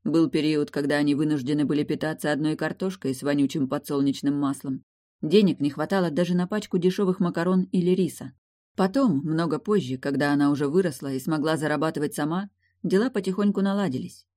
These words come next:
Но это не отменило у нее выработанной привычки экономить везде, где только можно.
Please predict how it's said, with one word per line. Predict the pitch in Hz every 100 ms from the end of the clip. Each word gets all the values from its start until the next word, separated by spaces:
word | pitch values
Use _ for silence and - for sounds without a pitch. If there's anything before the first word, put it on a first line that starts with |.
| _ -
Но | 165 165
это | -
не | 156
отменило | 151 143 151 139 131 131
у |
нее | 135 135 135
выработанной | 151 151 139 139 139 139
привычки | 139 143 147 - 147
экономить | - 151 151 170 156 -
везде, | 165 170 143 165 175
где | 143 139
только | 143 135 139
можно. | 139 131 139 135